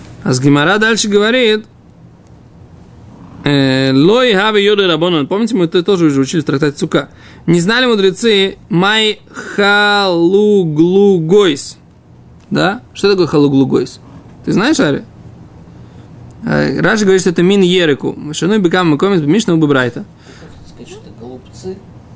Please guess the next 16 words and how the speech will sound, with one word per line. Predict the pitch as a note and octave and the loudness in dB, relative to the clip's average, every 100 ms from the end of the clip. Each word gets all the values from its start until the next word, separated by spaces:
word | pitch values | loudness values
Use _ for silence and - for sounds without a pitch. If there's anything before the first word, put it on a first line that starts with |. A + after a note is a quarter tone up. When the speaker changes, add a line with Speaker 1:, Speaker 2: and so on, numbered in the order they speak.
| - - | -18 -2
Speaker 1:
Это | F3+ G3+ E3+ | -2 0 -2
халуглугойс, | D3 F#3 G3+ F#3 G3 F#3 A#3+ C4 B3 - | 0 0 2 2 2 2 2 2 -2 -6
это | F#3+ G#3 G#3+ | -4 -4 -2
какая-то, | F3+ E3 G#3 G#3 F3+ | -2 -2 0 -2 -2
какой-то | F3 G3 F#3+ | -2 -2 -2
овощ, | - G3+ D3 - - - - - - | 0 0 0 -4 -8 -18 -20 -20 -8
травка | F#3+ G3 - | -4 -4 -4
какая-то. | A3 D3+ - - - - - - - - - - - - - - - - - - | -6 -2 -2 -4 -8 -20 -20 -20 -20 -20 -20 -20 -20 -20 -20 -20 -20 -20 -18 -4
И | C#3 D3+ | 0 2
он | G#3 F#3+ E3 D#3 | 2 2 2 -2
в | C#3+ C#3+ | 0 2
Мишне, | F#3+ A3+ F#3 | 2 2 2
братья, | D#3+ F3 D#3+ | 2 0 0
в | F3+ | 0
нескольких | F3 F#3 F3+ | 0 -2 -2
местах | E3+ E3 E3 | -2 0 -4